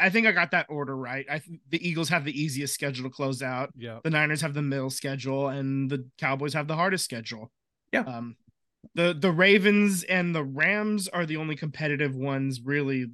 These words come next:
Speaker 1: left on the schedule for the forty-niners. So.
Speaker 3: Oh, yeah, I'm, I'm
Speaker 1: Mm-hmm.
Speaker 3: excited to see that Ravens game, though. I wanna see.
Speaker 1: Yeah, that's gonna be a lot of fun.
Speaker 3: That's
Speaker 1: Uh,
Speaker 3: gonna be,
Speaker 1: that's,
Speaker 3: that's
Speaker 1: that's
Speaker 3: gonna
Speaker 1: on
Speaker 3: be a good
Speaker 1: Monday
Speaker 3: one.
Speaker 1: night. That's, that's Christmas night, Monday Night Football. Um,
Speaker 2: Oh, wow. <laughs>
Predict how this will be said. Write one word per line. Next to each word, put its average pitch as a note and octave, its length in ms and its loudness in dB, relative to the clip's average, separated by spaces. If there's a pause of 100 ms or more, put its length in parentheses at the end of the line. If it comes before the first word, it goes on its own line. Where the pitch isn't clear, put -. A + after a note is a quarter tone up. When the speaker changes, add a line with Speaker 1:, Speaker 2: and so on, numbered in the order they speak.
(120)
Speaker 1:
left C3 400 -4
on C3+ 80 -4
the C3 60 -4
schedule B2+ 300 -6
for C3 120 -10
the B2 160 -10
forty-niners. C3+ 880 -8 (100)
So. A2+ 320 -20 (800)
Speaker 3:
Oh, - 60 4
yeah, B3 160 8
I'm, D3+ 100 6
I'm F3 80 6
Speaker 1:
Mm-hmm. D3+ 140 8
Speaker 3:
excited D#3+ 300 6
to C3 60 0
see D3 120 4
that A2 160 6
Ravens A2 320 2
game, G2+ 180 -4
though. F#2+ 300 -2
I G#2 80 -2
wanna A2 160 2
see. - 160 0
Speaker 1:
Yeah, D#3+ 140 6 (120)
that's F#3 140 0
gonna G3+ 160 4
be E3+ 80 4
a D#3+ 80 2
lot D3+ 200 -2
of D3 80 -6
fun. C#3 460 -4
Speaker 3:
That's D#3 120 0
Speaker 1:
Uh, - 40 2
Speaker 3:
gonna D3 120 6
be, - 20 8
Speaker 1:
that's, A3+ 100 4
Speaker 3:
that's - 40 0
Speaker 1:
that's G3+ 180 6
Speaker 3:
gonna B3 80 8
Speaker 1:
on - 20 6
Speaker 3:
be G#3+ 60 10
a - 20 8
good G3 80 6 (120)
Speaker 1:
Monday E3+ 40 2
Speaker 3:
one. E3+ 120 4
Speaker 1:
night. C#3 80 -6 (360)
That's, D#3 240 -4
that's F3+ 160 -2
Christmas G3+ 480 2
night, E3+ 400 2
Monday E3 280 2
Night D#3+ 180 0
Football. C3+ 500 -6 (460)
Um, C#3 260 -4
Speaker 2:
Oh, C3+ 60 -2
wow. G#2 460 -8 (340)
<laughs> F#3 80 -14